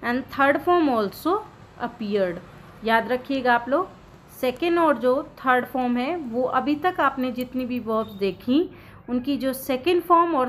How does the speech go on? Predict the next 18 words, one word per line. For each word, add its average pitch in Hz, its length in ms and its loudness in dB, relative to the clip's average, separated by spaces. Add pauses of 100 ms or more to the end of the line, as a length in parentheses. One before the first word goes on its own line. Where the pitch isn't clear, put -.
third 247 280 2
form 240 320 -6
थी 240 220 -6 (520)
वो 226 120 -2 (120)
क्या 320 180 4
थी, 285 180 -6
सेम 294 840 -2
थी। 185 260 -6 (140)
हमने 226 200 -6
अभी 240 200 -2
तक 254 180 -4
देखी 254 360 -2 (480)
ये 233 120 0
वर्ब 247 360 2 (380)
और 254 180 2
इनकी 247 420 -4
जो 233 200 -4
है 220 360 0